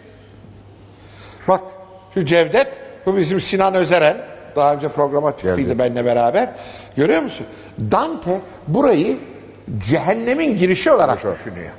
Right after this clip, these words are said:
Speaker 1: Vergilius burada diyor,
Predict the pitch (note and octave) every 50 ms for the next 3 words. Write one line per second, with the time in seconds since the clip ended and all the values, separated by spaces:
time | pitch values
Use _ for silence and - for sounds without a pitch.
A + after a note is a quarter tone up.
0 | - - - - - - - - - - - - - - - - - - - -
1 | - - B2 D3+ D#3 D3 C#3 C3+ A3 C#4+ C#4+ C4+ A3+ E3+ C3 A2+ - - - -
2 | - - - - - - - - - D#3+ D4+ E4+ D#4+ A#3+ F#3+ E3+ C#3+ A#2+ C3 C3+
3 | B2 A2